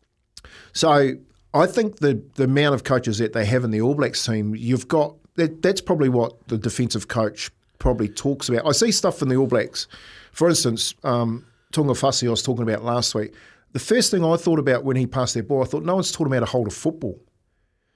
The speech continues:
You know what I mean? 'Cause he had what was, what you call in rugby league is a sausage grip, whereas your thumb is next to your fingers,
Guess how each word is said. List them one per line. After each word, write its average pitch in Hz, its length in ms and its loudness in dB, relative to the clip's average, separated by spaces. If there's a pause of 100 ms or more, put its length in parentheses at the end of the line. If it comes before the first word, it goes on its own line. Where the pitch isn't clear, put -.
(180)
You 127 60 -4
know 131 80 0
what 127 120 2
I - 20 0
mean? 156 120 0
'Cause 135 160 -2
he 131 140 2
had 156 200 0
what 156 140 -6
was, 117 140 -2 (120)
what 147 220 -4
you 131 80 -4
call 131 280 0
in 110 80 0
rugby 113 280 -2
league 123 160 0
is 101 100 -2
a 104 60 -6
sausage - 480 -4
grip, 110 180 -6
whereas 117 400 0
your 110 140 -4
thumb 151 340 0
is 113 160 -2
next 123 200 -4
to 120 100 -8
your 98 60 -4
fingers, 120 640 -6